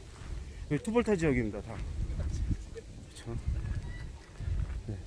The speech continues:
투볼타 지역이고요. 아, 바람이 갑자기 불어서 지금 그린 옆에 떨어졌는데 한번 파찬스를 위해서 한번 칩인 버디를 노려보겠습니다. 네,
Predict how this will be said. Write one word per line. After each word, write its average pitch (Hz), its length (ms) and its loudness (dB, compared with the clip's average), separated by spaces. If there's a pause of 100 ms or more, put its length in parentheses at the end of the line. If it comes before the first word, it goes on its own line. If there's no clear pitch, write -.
투볼타 147 360 8
지역이고요. 131 800 8 (720)
아, 160 540 10 (220)
바람이 190 360 12
갑자기 180 340 12
불어서 160 380 10
지금 151 340 8 (480)
그린 156 240 12
옆에 135 240 6
떨어졌는데 147 520 12
한번 156 440 8 (300)
파찬스를 190 500 8
위해서 147 460 8
한번 151 520 6
칩인 208 380 4
버디를 143 360 10
노려보겠습니다. 117 760 4
네, - 1040 -4